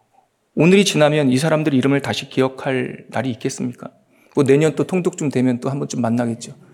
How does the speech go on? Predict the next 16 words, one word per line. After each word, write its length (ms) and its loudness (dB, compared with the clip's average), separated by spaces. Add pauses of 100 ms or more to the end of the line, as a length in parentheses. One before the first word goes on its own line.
(520)
이 80 -2
사람들 720 2
이름 220 0
기억 300 -4
안 140 -4
해도 120 -2
됩니다. 440 -8 (840)
하지만 320 2
오늘 140 2
아침 280 -2
이 100 0
말씀을 480 -2
거두고 640 -6
우리가 160 -6
묵상할 520 -8
때, 260 -12